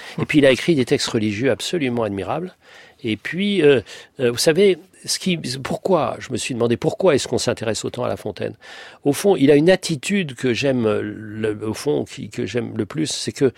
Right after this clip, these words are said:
il n'est pas dupe, parce que il sait très bien qui nous sommes, mais en même temps, il n'est pas juge. Parce que il sait que il n'est pas meilleur que nous. Et au fond, euh, cette attitude de pas dupe,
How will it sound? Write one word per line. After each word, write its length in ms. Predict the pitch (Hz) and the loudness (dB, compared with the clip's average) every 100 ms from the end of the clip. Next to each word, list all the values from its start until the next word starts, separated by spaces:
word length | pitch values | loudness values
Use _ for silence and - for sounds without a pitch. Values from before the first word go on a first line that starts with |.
| - - - | -6 -20 -4
il 180 | 120 139 | 2 4
n'est 100 | 170 | 4
pas 200 | 175 156 | 4 0
dupe, 300 | 120 196 - - _ _ _ _ _ _ _ _ _ - | 0 -4 -6 -18 _ _ _ _ _ _ _ _ _ -2
parce 180 | 110 | -2
que 300 | - 131 117 | 4 6 6
il 220 | 107 110 107 | 2 -2 2
sait 180 | - | 2
très 180 | 127 147 | 2 0
bien 160 | 127 151 | 0 0
qui 160 | - | 2
nous 80 | 120 | 0
sommes, 300 | 110 147 175 - - | 0 -2 -2 -6 -6
mais 60 | 123 | 2
en 60 | 117 | 4
même 140 | 117 | 4
temps, 100 | 127 | 2
il 80 | 113 | 2
n'est 80 | 107 | 0
pas 140 | 107 | 0
juge. 360 | 90 101 85 - _ _ _ _ _ _ _ _ | -2 -4 -6 -16 _ _ _ _ _ _ _ _
Parce 180 | 110 - | -2 2
que 180 | 135 117 | 4 4
il 140 | 120 113 | 2 2
sait 260 | - 151 | 6 6
que 380 | 123 127 120 107 - - - | 6 4 4 4 0 -12 -16
il 140 | - 113 | 0 2
n'est 80 | 107 | 2
pas 140 | 110 | 2
meilleur 260 | 101 98 90 | 0 -2 -4
que 100 | 92 | -6
nous. 200 | 87 - _ _ _ - | -6 -10 _ _ _ 0
Et 120 | 120 | 6
au 80 | 127 | 6
fond, 400 | - 185 147 131 - | 8 6 6 2 -12
euh, 120 | 110 - | -16 -8
cette 300 | - 147 120 | 0 0 2
attitude 600 | 170 - 135 156 123 98 - | 0 0 -2 2 0 0 -12
de 260 | 107 107 101 | 0 0 0
pas 260 | - 165 | 0 -2
dupe, 320 | 135 151 - | 0 -4 -6